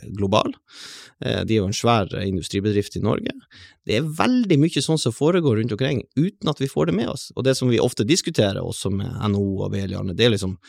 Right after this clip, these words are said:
satsing på batteristrategi, eh, hvor mange milliarder kan vi sette opp i risikoavlasting, og så videre. Og der har vi jo lagt en milliard til på bordet.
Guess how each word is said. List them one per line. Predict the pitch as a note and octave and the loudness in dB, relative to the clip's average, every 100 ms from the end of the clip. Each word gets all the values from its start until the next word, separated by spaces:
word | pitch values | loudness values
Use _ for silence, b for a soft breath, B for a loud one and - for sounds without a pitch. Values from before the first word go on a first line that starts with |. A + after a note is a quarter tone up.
| b - | b -2
satsing | F#2+ - F2+ | -2 -2 -6
på | - | -8
batteristrategi, | - - G2 C3 A2+ - A2+ A2+ - A#2+ A2+ A2+ G#2+ | -12 -6 4 6 6 2 2 0 2 2 4 4 2
eh, | F#2+ - - - - - _ - - - | 0 -6 -12 -20 -20 -20 _ -8 -8 -2
hvor | G2+ | -2
mange | G2+ G2 | 0 0
milliarder | G2+ G2+ G#2 G2 | -2 0 0 -2
kan | - - | -4 -4
vi | A2+ | -4
sette | - G#2 - - | -6 -8 -6 -8
opp | - | -10
i | - | 0
risikoavlasting, | A#2+ C3 B2 - A#2+ A2 A2+ - - A#2 A#2 A2 - | 0 2 0 2 2 4 2 0 0 2 2 -2 -6
og | G#2 | -6
så | - | 0
videre. | A2+ A#2+ C3 B2+ B B B | 2 4 2 0 B B B
Og | - | 0
der | E3+ B2 | 4 4
har | C3+ | 4
vi | G#3 A3+ | 4 4
jo | A#2+ | 4
lagt | A2+ A2+ | 4 2
en | G2+ | 4
milliard | G2+ G#2 G2+ - | 4 4 2 2
til | A2+ | 2
på | F2 F#2+ | 2 0
bordet. | G#2 G2+ F2 | 2 2 0